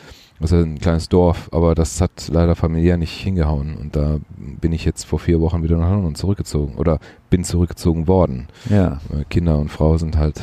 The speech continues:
Speaker 1: äh, nach London zurück und jetzt, äh, muss ich halt auch wieder dahin, ne, irgendwo. Also ich hatte eigentlich mir ein bisschen was anderes vorgestellt, aber jetzt, äh
Speaker 2: Weil du dich getrennt hast, weil ihr euch getrennt habt?
Speaker 1: Ja.
Speaker 2: Okay.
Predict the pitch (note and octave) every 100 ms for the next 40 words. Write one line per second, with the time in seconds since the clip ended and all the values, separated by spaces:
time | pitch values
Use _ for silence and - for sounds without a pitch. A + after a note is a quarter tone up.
0 | - C#2 D#2 D#2 E2 F#2 G2+ - - -
1 | D#2+ D#2 D2+ - D2+ D2+ D2+ - - -
2 | - - - - _ _ _ - F2+ F2
3 | D#2+ D2+ - F2+ F2 C#2+ C#2+ C#2+ B1 C2
4 | F#2+ C#2+ D2 B1+ A1+ D2+ - - F2+ F2
5 | E2+ B1 E2+ F2+ - - F#2 F2 E2+ F#2
6 | E2 F2+ G2 - D2+ D2 - E2+ E2+ F2
7 | F2+ - G2 F#2 F#2 F2 - _ _ _
8 | - G#2+ G#2 G#2+ - - - A#2+ A2+ G2
9 | - - G#2 G2+ G2+ - G#2+ - G2 E2
10 | - - _ - F2+ C#2 - - - -
11 | G2